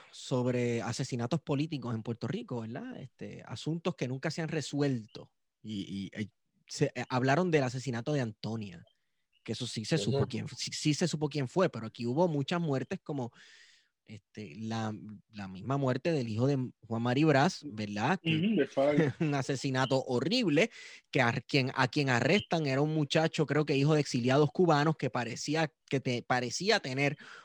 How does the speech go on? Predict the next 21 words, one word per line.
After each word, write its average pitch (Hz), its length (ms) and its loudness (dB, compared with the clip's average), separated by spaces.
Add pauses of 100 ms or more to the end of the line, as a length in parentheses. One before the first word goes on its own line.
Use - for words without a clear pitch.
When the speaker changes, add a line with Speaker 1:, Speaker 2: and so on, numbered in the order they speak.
Speaker 1:
una 151 220 4
serie 156 300 6
de 147 100 6
problemas 127 420 2
mentales 147 640 4
y 131 100 -2
situaciones 160 640 0
y 135 80 2
ese 131 160 -2
tipo 143 240 -2
de 160 80 2
cosas. 139 300 -6 (640)
Pero 180 280 4 (100)
nada, 143 380 6
e-, 160 200 -6
el 170 160 2
punto 233 460 0
es 208 120 0
que 151 320 2 (100)
en, 131 300 -4
en, 117 240 -12